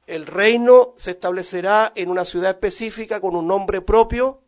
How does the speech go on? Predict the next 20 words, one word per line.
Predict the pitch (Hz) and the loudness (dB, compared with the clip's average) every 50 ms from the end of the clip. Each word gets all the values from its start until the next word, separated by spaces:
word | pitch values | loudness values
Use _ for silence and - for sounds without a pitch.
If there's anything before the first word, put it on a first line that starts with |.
| _ _ _ _ _ _ _ _ _ | _ _ _ _ _ _ _ _ _
con | - 165 160 160 | -10 -6 -2 0
una | 185 180 175 | 0 0 0
importancia | 170 170 - 151 151 139 - - 190 202 240 254 240 - 254 220 | -2 -4 -6 -6 -6 -6 -4 0 2 4 4 4 2 0 -2 -4
especial | 226 - 214 190 - - 208 214 220 220 | -2 -2 -2 -2 0 0 0 0 0 0
para | 220 196 196 196 | 0 0 0 0
Dios, | 190 214 226 254 247 - - - _ _ | 2 2 2 2 2 -2 -10 -18 _ _
se | - - - 180 165 | -16 -12 -10 -8 -6
llama | 170 185 196 196 196 190 | -4 -4 -4 -4 -4 -6
Jerusalén, | - - - 214 208 208 208 196 208 214 208 - - 208 190 196 220 220 180 135 107 _ _ _ _ _ _ _ _ _ _ _ | -8 -6 -4 0 0 0 0 0 -4 -6 -8 -4 -4 -2 0 0 0 0 -2 -4 -10 _ _ _ _ _ _ _ _ _ _ _
la | 151 156 156 151 - | -6 -4 -4 -4 -2
casa | - 185 190 185 - 202 180 | -2 -4 -4 -2 -4 -4 -4
de, | 175 190 196 214 233 233 - _ _ _ _ _ _ _ _ _ _ _ _ _ _ _ _ _ | -2 -2 -2 -4 -4 -6 -12 _ _ _ _ _ _ _ _ _ _ _ _ _ _ _ _ _
la | - - 143 135 | -8 -6 -4 -2
casa | - 175 147 - 170 | -2 -2 -4 -4 -8
de | 156 151 147 | -10 -12 -8
paz, | - - 165 165 - - - - | -6 -6 -6 -6 -8 -14 -18 -18
¿no | - 127 | -18 -18
es | 120 - | -16 -14
cierto? | 147 151 151 _ - 196 - _ _ _ _ _ _ _ _ _ _ _ _ | -14 -14 -14 _ -18 -20 -20 _ _ _ _ _ _ _ _ _ _ _ _
Shalom, | - - 160 151 151 185 202 190 151 123 113 - | -12 -8 -8 -4 -4 -2 -2 -4 -4 -8 -14 -20